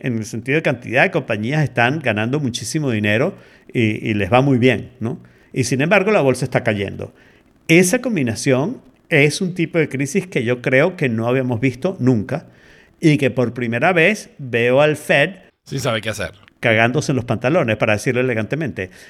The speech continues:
Speaker 1: O sea, no tienen ni idea, no se atreven a subir los intereses como deberían subir los intereses. No se atreven a decir, "Listen,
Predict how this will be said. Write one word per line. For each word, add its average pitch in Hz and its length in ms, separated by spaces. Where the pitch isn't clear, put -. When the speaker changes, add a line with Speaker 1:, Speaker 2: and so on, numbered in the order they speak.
Speaker 1:
O - 80
sea, 117 400
no 135 360
tienen 190 360
ni 190 80
idea, 165 420
no 135 220
se 180 120
atreven 170 440
a 123 40
subir 123 300
los 135 120
intereses 123 440
como 139 200
deberían 113 260
subir 123 200
los 131 120
intereses. 120 420
No 127 80
se 123 100
atreven 170 280
a 156 60
decir, 160 380
"Listen, 151 300